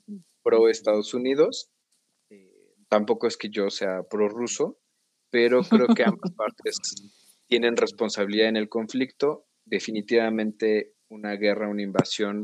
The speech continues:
Speaker 1: pues hay gente que sufre y eso, pues, no está padre, nos deshumaniza. Yo creo que eso es lo que nos va alejando de que mundialmente estemos mal, pero sí sería bueno, pues, informarnos, porque no toda la culpa o toda la responsabilidad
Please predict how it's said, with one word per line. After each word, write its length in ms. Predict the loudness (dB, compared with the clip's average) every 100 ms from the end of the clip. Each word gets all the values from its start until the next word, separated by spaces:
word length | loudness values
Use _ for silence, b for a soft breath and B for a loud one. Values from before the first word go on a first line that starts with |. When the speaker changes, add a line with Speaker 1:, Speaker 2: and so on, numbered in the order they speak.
| -8
Speaker 1:
pues 180 | -8 -4
hay 120 | -4
gente 320 | -4 -6 -8
que 100 | -10
sufre 340 | -10 -10 -6 -4
y 100 | -6
eso, 340 | -6 -8 -10 _ _ _ _ _ _ _
pues, 120 | -2
no 100 | -2
está 280 | -2 -2 2
padre, 400 | 2 2 -2 -8 _ _ _ _ -20 -20
nos 200 | -20 _ -8
deshumaniza. 680 | -6 -2 -2 -2 -4 -6 -8 -8 -14 -10
Yo 120 | -8
creo 160 | -8 -8
que 80 |
eso 120 | -6 -4
es 60 |
lo 100 | -4
que 120 | -6
nos 180 | -10 -6
va 160 | -2 -2
alejando 580 | -2 -6 -8 -8 -10 -10
de 140 | -16 _
que 160 | -20 _
mundialmente 680 | _ -4 -2 0 -4 -8
estemos 380 | -10 -10 -8 -6
mal, 240 | -4 -4 -6 b b b _ _ 2
pero 260 | 4 6 4
sí 140 | 0
sería 340 | 2 4 6 4
bueno, 560 | 2 0 -4 -6 -8 -14
pues, 140 | -16 -14
informarnos, 800 | -4 -2 2 2 0 -4 -10 _
porque 360 | -20 _ _ -20
no 300 | -6 -2 -2
toda 260 | 0 0 0
la 120 | -4
culpa 460 | -10 -18 -8 -4 -2
o 80 |
toda 200 | -2 -2
la 140 | 0 -2
responsabilidad 840 | -6 -16 -20 _ -20 _ _ -20